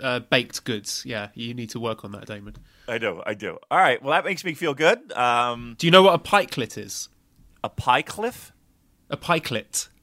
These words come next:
Speaker 1: P I K E L E T.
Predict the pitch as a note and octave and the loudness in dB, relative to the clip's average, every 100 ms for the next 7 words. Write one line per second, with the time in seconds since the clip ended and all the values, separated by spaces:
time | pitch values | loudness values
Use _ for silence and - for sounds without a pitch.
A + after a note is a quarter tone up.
0 | _ _ _ - G3 F3+ E3 D3+ D3 C#3+ | _ _ _ -4 0 0 0 2 4 4
1 | C3+ _ - D#3+ C#3+ C#3 C3 - D3 C3 | 0 _ -4 2 4 2 -2 -6 -2 0
2 | C3 C3 C#3 C3 B2 - A2+ - A#2+ G2 | 0 0 0 0 0 -6 -10 -8 -8 -8